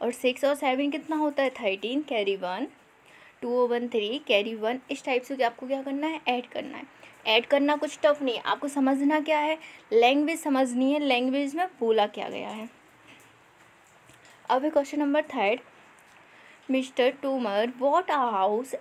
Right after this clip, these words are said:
एक कोई मिस्टर है, उन्होंने घर खरीदा, वो भी कितने रुपए का, इतने रुपए का। And a computer, और साथ में क्या खरीदा, एक computer खरीदा। How much money did he spend in all? अब आप देख रहे हो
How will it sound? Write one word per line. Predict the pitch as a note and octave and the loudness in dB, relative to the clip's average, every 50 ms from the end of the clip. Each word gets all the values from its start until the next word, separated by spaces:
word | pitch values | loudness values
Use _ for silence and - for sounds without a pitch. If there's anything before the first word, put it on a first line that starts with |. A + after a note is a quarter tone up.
| - - | -10 -10
एक | - D4+ D4+ - | -10 -10 -8 -8
कोई | E4+ E4+ | -8 -4
मिस्टर | E4 D4 A#3+ C4 C4+ - - D4+ D#4 D4+ | -2 -2 -2 -2 -4 -2 2 2 2 4
है, | C4+ B3+ | 2 0
उन्होंने | C4 C4+ C4+ C#4 D4 D4+ C#4+ - - | 0 0 0 0 -2 -2 -4 -10 -8
घर | B3+ C4 A#3+ A3+ A#3+ | 0 0 0 2 2
खरीदा, | C#4 C4+ G#3+ G#3 G3 F#3+ F3 G3+ | 0 0 -2 0 0 0 -2 0
वो | G3 G#3+ A#3 | 0 -2 0
भी | A#3 C#4 C4+ | 0 0 0
कितने | C#4 C#4+ C#4 D#4 D#4+ | -2 -2 -4 -2 -2
रुपए | D#4 D#4 C#4 D4+ D#4 | -2 2 4 4 4
का, | D4+ - D#4+ D4+ - | 4 2 0 0 0
इतने | A3 A3 A3+ G#3+ G#3+ | -2 -6 -4 -4 -2
रुपए | G#3 G3+ G#3+ G#3 G3+ G3+ | -2 -2 0 -2 -2 -2
का। | - G#3+ A3 C4 - - - - - - _ - | -2 -6 -6 -6 -10 -20 -20 -20 -20 -14 _ 0
And | C#4 D#4+ E4+ F4+ F4 | 2 2 2 2 4
a | D#4 D4+ C#4+ C4 C4+ - | 4 4 4 2 0 0
computer, | A#3 G#3 G#3 G3 G#3+ G#3 G#3 A3 G#3+ | 0 0 2 0 -2 0 2 0 0
और | - - C4 | 0 -2 -4
साथ | C4 D4 C#4 C4+ C4+ | -2 -2 -2 -2 -2
में | C4+ D4 D#4 | -2 -4 -2
क्या | D4+ D#4 D4+ | 2 0 0
खरीदा, | D4 D4+ D4+ D4+ D4 C#4 D#4 D4+ - - | 0 0 -4 -6 0 2 2 2 2 2
एक | B3+ C#4 C4 - | 0 0 0 0
computer | C4+ B3 A3+ G3 - G3 G3+ F#3+ - | -2 -2 0 0 -2 0 0 0 -2
खरीदा। | - - A3+ A3+ G#3 G3+ A3 A#3 - - - - - - - - - - | -2 -6 -6 -6 -4 -6 -8 -10 -10 -16 -20 -20 -20 -20 -20 -20 -16 -2
How | - C4 A#3 A3+ B3+ C#4+ E4+ | 2 2 4 6 6 6 4
much | F4 F4+ F4+ F4+ F4+ - | 4 0 0 -2 0 0
money | D#4 B3+ A3 G#3 G3+ G3+ G3 G#3 A#3 A#3 A3 B3+ | 2 2 2 0 -2 -4 -4 -4 -4 -4 -2 -2
did | D4+ E4 F4 F4+ | -2 0 0 0
he | F4 - D4+ C#4+ C4 - A#3 | -2 -2 -4 -4 -4 -4 -6
spend | A#3 - - - - A3 A#3 A#3+ A#3 - - | -8 -10 -10 -6 -6 -6 -6 -6 -10 -4 -2
in | C4+ B3 A#3 | -2 0 0
all? | F#3 D#3 - - - - - - - - - _ | -2 -4 -6 -8 -14 -20 -20 -20 -20 -20 -8 _
अब | - D4 D#4 | 0 2 2
आप | D#4+ D#4+ | 2 0
देख | C4+ B3+ C#4 C4+ B3+ B3+ | 2 0 0 0 0 0
रहे | A3+ A3 | 0 2
हो | G#3+ A3 A#3+ C#4 | 2 2 0 -2